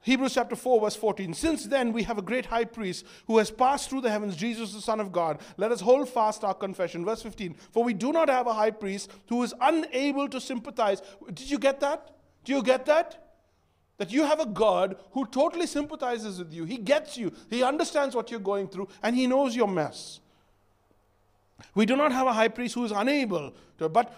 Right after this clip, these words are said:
one who in every respect has been tempted as we are,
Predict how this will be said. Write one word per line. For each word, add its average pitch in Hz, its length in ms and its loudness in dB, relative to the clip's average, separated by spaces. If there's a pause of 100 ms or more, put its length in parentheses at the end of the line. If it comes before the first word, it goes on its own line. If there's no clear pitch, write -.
one 277 300 2
who 262 200 0
in 233 140 0
every 302 420 2
respect 226 420 -4
has 220 140 -4
been 214 160 -6
tempted 214 320 0
as 196 160 -4
we 196 180 -4
are, 170 200 0